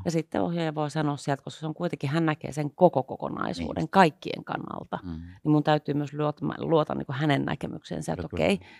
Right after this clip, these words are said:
Speaker 1: tää on sun maailma, mä luotan tähän,
Speaker 2: Mm.
Speaker 1: että mä annan tähän niinku tän mun panoksen.
Speaker 2: Mm.
Speaker 1: Ja aa, nyt tää mun panos oli väärä, okei, mä kokeilen toista
Speaker 2: Mm.
Speaker 1: kautta.
Speaker 2: Mm.
Speaker 1: Niin
Speaker 2: Mm.
Speaker 1: se,
Speaker 2: Millainen
Speaker 1: se on
Speaker 2: yhteys pitää olla itseensä,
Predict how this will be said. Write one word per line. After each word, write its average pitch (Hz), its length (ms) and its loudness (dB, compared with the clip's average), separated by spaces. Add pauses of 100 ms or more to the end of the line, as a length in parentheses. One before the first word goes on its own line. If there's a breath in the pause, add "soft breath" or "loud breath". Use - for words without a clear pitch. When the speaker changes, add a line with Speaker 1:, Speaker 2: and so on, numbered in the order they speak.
(120)
Speaker 1:
tää 165 140 8
on 143 60 6
sun 151 200 2
maailma, 160 500 0 (160)
mä 139 220 0
luotan 156 420 0
tähän, 156 280 -2
Speaker 2:
Mm. 151 100 -6 (220 loud breath)
Speaker 1:
että 160 160 -2
mä 151 80 6
annan 139 220 2
tähän 135 280 0
niinku 139 160 -6
tän 139 260 2
mun 139 300 0
panoksen. - 640 -4 (160)
Speaker 2:
Mm. 78 220 -6
Speaker 1:
Ja 160 180 10
aa, 147 100 6
nyt 165 200 -4
tää 151 120 0
mun 147 160 0
panos 139 280 2
oli 143 180 -4
väärä, 139 320 4
okei, 156 340 0
mä 151 120 -4
kokeilen 151 440 0
toista 135 360 -4
Speaker 2:
Mm. 147 140 -12
Speaker 1:
kautta. - 340 -12 (300)
Speaker 2:
Mm. 87 320 -10 (760)
Speaker 1:
Niin 151 360 4 (320)
Speaker 2:
Mm. 90 300 -2
Speaker 1:
se, - 340 -16
Speaker 2:
Millainen 165 420 6
Speaker 1:
se 104 60 2
on 127 60 4
Speaker 2:
yhteys - 360 2
pitää 80 380 -2
olla 85 280 0
itseensä, - 840 -4